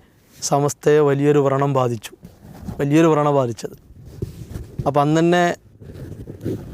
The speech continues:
പ്രമാണബോധമുള്ള പണ്ഡിതന്മാർ പറഞ്ഞത്, "എങ്ങനെ ഒരു മുറിവ് നിങ്ങളെ ബാധിച്ചിട്ടുണ്ട്, അത് നിങ്ങൾ ഇപ്പോൾ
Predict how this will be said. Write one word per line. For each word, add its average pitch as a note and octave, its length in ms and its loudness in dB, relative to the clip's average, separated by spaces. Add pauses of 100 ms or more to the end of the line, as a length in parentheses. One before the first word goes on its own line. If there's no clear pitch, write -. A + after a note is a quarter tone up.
(140)
പ്രമാണബോധമുള്ള D3+ 920 2
പണ്ഡിതന്മാർ C#3 580 0
പറഞ്ഞത്, C3+ 400 -2
"എങ്ങനെ C3 220 -2
ഒരു C#3+ 60 2
മുറിവ് C3 320 0
നിങ്ങളെ C3+ 220 0
ബാധിച്ചിട്ടുണ്ട്, B2 640 -4 (880)
അത് C3 100 0
നിങ്ങൾ C3+ 320 2 (500)
ഇപ്പോൾ C#3+ 380 0